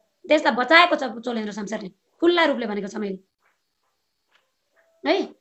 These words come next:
अब तपाईँ हाम्रो भूमिका के हुने यस्तो व्यक्तिलाई बचाउन? म तपाईँहरूलाई यो कुरा माग गरिरहेको छु कमेन्टबाट पनि, के गर्न सक्छौँ हामी? मैले यहाँ माथि क्याप्सनमा लेखेको छु, जसले यी बारका पदाधिकारीहरू, यी राजनीति दलका गिरोह, एमाले, काङ्ग्रेस, माओवादीका झुन्ड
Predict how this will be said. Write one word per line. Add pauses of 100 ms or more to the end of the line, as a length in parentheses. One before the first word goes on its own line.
(160)
अब
तपाईँ
हाम्रो
भूमिका
के
हुने
यस्तो
व्यक्तिलाई
बचाउन?
म
तपाईँहरूलाई (300)
यो
कुरा
माग
गरिरहेको
छु
कमेन्टबाट
पनि,
के
गर्न
सक्छौँ
हामी? (800)
मैले
यहाँ
माथि
क्याप्सनमा
लेखेको
छु, (300)
जसले
यी
बारका
पदाधिकारीहरू,
यी
राजनीति
दलका
गिरोह,
एमाले,
काङ्ग्रेस,
माओवादीका
झुन्ड